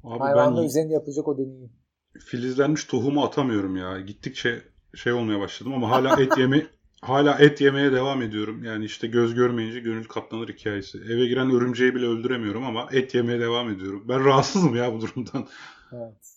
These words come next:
Speaker 2: Ama baba olunca daha da zor olacak.
Speaker 1: Vallahi.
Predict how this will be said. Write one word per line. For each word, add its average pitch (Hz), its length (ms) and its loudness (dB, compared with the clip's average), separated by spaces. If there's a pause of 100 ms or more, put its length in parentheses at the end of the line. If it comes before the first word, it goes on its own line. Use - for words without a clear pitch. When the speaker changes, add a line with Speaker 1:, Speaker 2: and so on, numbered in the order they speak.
(260)
Speaker 2:
Ama 156 260 0
baba 160 200 10
olunca 185 400 4
daha 156 200 10
da 156 60 4
zor 120 200 -4
olacak. 107 360 -12 (720)
Speaker 1:
Vallahi. 98 460 -4